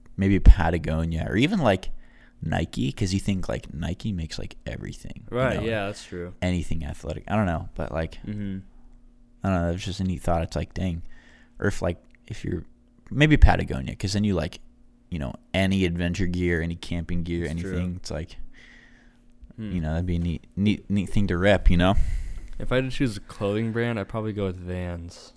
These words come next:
Speaker 1: Vans? Oh, dude.
Speaker 2: They have nice
Speaker 1: Classic.
Speaker 2: clothes, nice shoes,
Speaker 1: They
Speaker 2: nice
Speaker 1: do.
Speaker 2: hats, nice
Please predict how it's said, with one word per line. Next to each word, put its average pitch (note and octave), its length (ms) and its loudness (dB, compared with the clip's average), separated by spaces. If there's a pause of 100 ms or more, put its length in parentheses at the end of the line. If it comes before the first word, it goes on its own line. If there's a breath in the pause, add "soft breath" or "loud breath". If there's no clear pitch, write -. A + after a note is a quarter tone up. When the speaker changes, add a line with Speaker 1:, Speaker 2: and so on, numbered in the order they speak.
Speaker 1:
Vans? G#2 800 0
Oh, E2+ 440 -12
dude. F2 360 -8 (280)
Speaker 2:
They A2+ 100 -10
have A2+ 100 -6
nice G2+ 320 -4
Speaker 1:
Classic. F#2+ 480 0
Speaker 2:
clothes, F#2+ 300 -6 (120)
nice F#2+ 320 -8
shoes, F#2+ 760 -4
Speaker 1:
They A2+ 140 -4
Speaker 2:
nice F#2+ 120 -6
Speaker 1:
do. G2 60 -6
Speaker 2:
hats, G2 440 2
nice - 440 -10